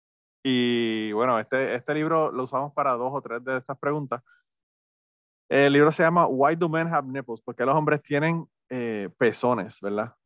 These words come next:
Y dices, eh, cientos, no, sí, cientos de preguntas que usted solamente le preguntaría a su doctor después del tercer martini.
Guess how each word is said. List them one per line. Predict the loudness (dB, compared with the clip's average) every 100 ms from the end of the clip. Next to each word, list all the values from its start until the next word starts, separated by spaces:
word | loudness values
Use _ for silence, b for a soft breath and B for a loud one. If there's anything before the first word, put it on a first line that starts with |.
| _ _ _ -4
Y | -2
dices, | 0 -2 0 2 4 2 -4 -4
eh, | 0 0 -2
cientos, | -2 -2 0 0 0 -2 -6
no, | -4 -4 -6 _
sí, | -2
cientos | -2 -4 -2
de | 0
preguntas | 0 0 0 -2 -4 -6 _ _ _
que | -8
usted | -4 -2 -2 -4
solamente | -4 -2 0 -2 -4
le | -2
preguntaría | -4 -4 -4 -2 -2
a | -2 -4 -6
su | -8
doctor | -6 -6 -4 -4 -2
después | -4 -4 -4
del | -4 -8 _
tercer | -4 -4 0 0
martini. | 2 0 -2 -8 -8